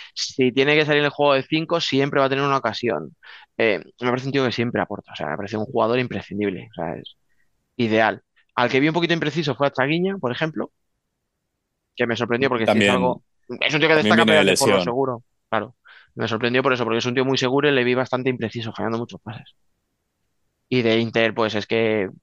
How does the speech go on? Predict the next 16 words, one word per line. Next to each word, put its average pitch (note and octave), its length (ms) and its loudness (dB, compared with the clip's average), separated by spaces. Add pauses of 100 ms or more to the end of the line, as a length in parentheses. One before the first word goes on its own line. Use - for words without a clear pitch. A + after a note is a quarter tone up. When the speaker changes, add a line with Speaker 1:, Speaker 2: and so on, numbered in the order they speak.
(880)
Speaker 1:
obviamente, A2+ 640 0
pues G#2 340 -4 (260)
a A#2+ 120 0
Raúl A2+ 580 0 (240)
le A2 180 -6
sigo A#2 180 -2
viendo A#2 220 0
muy A#2 260 -2
buena A2+ 240 0
forma, C3 300 -4
o - 20 -4
sea, G2+ 200 -4
está G#2 180 -6
en G#2 100 -6
racha. C3+ 380 -2 (1040)
Eh, A#2 800 4